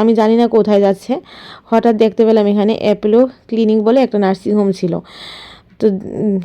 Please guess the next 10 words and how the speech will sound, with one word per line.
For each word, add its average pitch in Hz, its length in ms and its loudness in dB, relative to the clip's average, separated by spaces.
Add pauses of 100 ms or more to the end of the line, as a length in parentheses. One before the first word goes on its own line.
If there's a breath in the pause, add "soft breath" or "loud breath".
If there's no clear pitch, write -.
(380 loud breath)
একটু 233 140 -2 (200)
রাস্তাগুলি 226 440 2
একটু 247 120 0 (100)
চিহ্ন, 240 200 2 (220)
মানে 202 220 2
চিহ্নিত 262 300 0 (100)
করে 240 180 4
করে 202 180 4
আসছিলাম 175 340 -6 (260)
যে 190 100 2